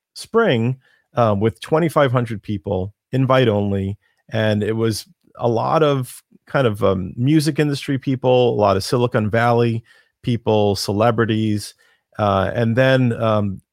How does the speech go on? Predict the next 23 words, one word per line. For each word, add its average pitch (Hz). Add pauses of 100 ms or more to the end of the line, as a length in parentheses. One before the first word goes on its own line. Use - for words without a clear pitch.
(220)
kind 123
of -
towards 160
the 143
end 135
of 110
the 113
year, 120
they 104
expanded 120
it 104
a 92
bit. 98 (420)
And 110
I 113
think 160
at -
the 107
point 139
that 110
I 117
jumped 120
on, 113